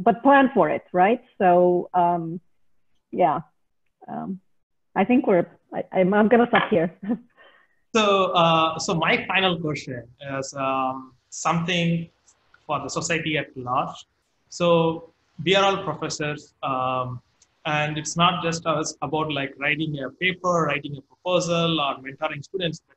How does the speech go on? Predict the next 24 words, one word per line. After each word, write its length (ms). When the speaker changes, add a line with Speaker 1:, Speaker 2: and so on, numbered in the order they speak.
Speaker 2:
we 100
also 300
have 140
some 180
social 380
responsibilities. 920
Uh, 200
so, 560
like, 180
I 380
tend 220
to 80
participate 560
in 400
protests 400
on 160
Black 400
Lives 220
Matters, 680
as 200
well 180
as 360
educate 440
myself, 460